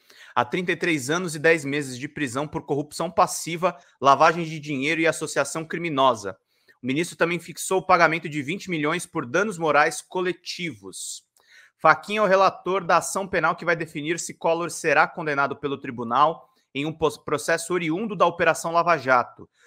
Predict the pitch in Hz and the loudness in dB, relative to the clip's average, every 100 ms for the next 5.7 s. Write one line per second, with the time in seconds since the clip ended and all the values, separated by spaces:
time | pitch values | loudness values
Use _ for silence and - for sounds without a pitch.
0 | _ 127 131 160 160 170 - 185 - 165 | _ -8 -2 2 2 0 -4 -4 -4 -10
1 | - 180 196 - 208 202 _ _ - 165 | -8 -6 -6 -6 -8 -8 _ _ 2 2
2 | 165 170 165 139 160 170 175 - 165 165 | 2 -4 -4 4 4 4 0 -2 2 2
3 | 165 165 143 147 160 160 156 151 151 147 | 0 -4 -2 0 -2 0 0 0 -2 -6
4 | 156 143 - 151 143 143 139 147 156 147 | -12 -12 -12 -12 -6 -2 -2 -2 -4 -8
5 | 147 147 - 90 - - | -6 -8 -14 -20 -18 -18